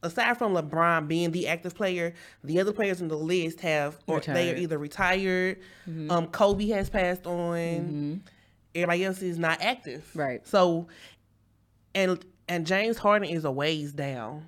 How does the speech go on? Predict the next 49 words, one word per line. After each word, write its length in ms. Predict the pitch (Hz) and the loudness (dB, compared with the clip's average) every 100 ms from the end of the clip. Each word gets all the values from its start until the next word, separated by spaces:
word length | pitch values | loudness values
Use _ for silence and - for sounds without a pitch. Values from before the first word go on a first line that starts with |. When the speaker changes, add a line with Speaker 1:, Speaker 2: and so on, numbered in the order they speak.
| - | -10
Speaker 1:
like, 200 | 151 139 | -8 -8
on 220 | 147 143 | -6 -6
the 180 | 139 135 | -6 -6
Speaker 2:
Oh, 260 | 117 - 160 | -4 -2 0
Speaker 1:
list. 260 | 139 131 | 0 -2
Speaker 2:
yeah, 120 | 131 196 | -2 -2
I'm 100 | 208 | -2
not, 320 | 139 123 - | -4 -4 -8
mm, 260 | 139 117 117 139 | -8 -10 -12 -12
whatever. 560 | 135 101 98 - 95 120 143 | -12 -10 -12 -14 -14 -12 -8
But, 280 | 135 131 131 | -4 -4 -2
like, 260 | 160 156 | 2 2
nobody, 560 | 165 180 151 135 127 131 135 - - _ _ _ _ _ _ - | 2 2 2 0 -2 -8 -12 -20 -20 _ _ _ _ _ _ -6
I 80 | 196 | -4
don't 140 | 208 | -4
think 160 | 156 135 | -6 -4
anybody 340 | 156 143 139 | -4 -4 -4
imagined 460 | 135 131 120 131 120 | -6 -8 -10 -10 -8
that 260 | 110 113 - - 135 - | -8 -8 -14 -16 -16 -16
this 260 | 139 156 175 | -6 -4 -4
kid 280 | - 160 160 | -4 -4 -4
from 120 | 151 | -6
Akron, 540 | 143 117 - 120 127 135 _ _ | -8 -8 -10 -14 -14 -18 _ _
Speaker 1:
Yeah, 280 | 160 147 - | -4 -2 2
I 40 | |
don't 120 | 196 202 | 2 2
think 120 | 170 | 2
he 80 | 160 | 4
Speaker 2:
LeBron, 120 | 190 | 4
Speaker 1:
imagined 360 | 143 139 139 | 2 0 -4
it. 180 | 127 - - _ - | -6 -12 -18 _ -10
Speaker 2:
would 520 | 151 151 160 147 139 | -4 2 2 2 -2
be 140 | 160 | -2
the 60 | 151 | -2
one 220 | 143 143 | -2 -4
to 60 | 139 | -4
break 220 | 135 131 | -4 -4
his 140 | 143 | -6
record. 440 | 131 135 120 110 - _ - | -4 -6 -6 -12 -16 _ -10
Speaker 1:
Yeah, 260 | 196 113 - - - | -8 -8 -10 -16 0
I 100 | 240 | 2
don't 120 | 269 | 4
think 140 | 240 | 2
he 120 | 220 240 | 0 2
Speaker 2:
So, 60 | |
Speaker 1:
imagined 300 | 180 156 160 | 2 2 0
it 80 | 151 | -2
either. 420 | 160 139 135 160 - _ | -2 -6 -8 -12 -16 _
Speaker 2:
Yeah. 300 | 151 127 85 | -4 -4 -4